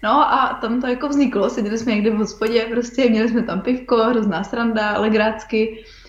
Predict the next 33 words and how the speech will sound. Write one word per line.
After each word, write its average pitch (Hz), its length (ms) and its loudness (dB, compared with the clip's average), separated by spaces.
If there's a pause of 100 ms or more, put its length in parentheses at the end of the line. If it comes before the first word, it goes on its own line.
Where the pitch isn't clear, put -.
(100)
No 202 100 0
a 240 180 4
za 262 100 2
dva 226 120 -2
měsíce 226 400 -4
najednou 214 260 -2
to 214 100 -12
začalo 233 340 0
nabírat 208 420 2
jako 202 220 -2
obrátky 214 760 0
a 208 140 -2
úplně 196 180 -4
jsme 208 100 0
si 202 100 -2
říkali, 214 280 0
tyjo, 190 200 4
tak 202 240 0
jo, 214 140 0
tak 240 220 -2
pojďme. 196 680 -2 (640)
Eh, 202 400 4
takže 208 280 2
asi - 280 -2
během 214 320 2
půl 226 320 4
roku 233 440 0
jsme 226 200 -4
se 208 140 -8
prostě 208 580 -2
sebrali, 226 720 2
všechno 208 320 -2
připravili, 240 920 4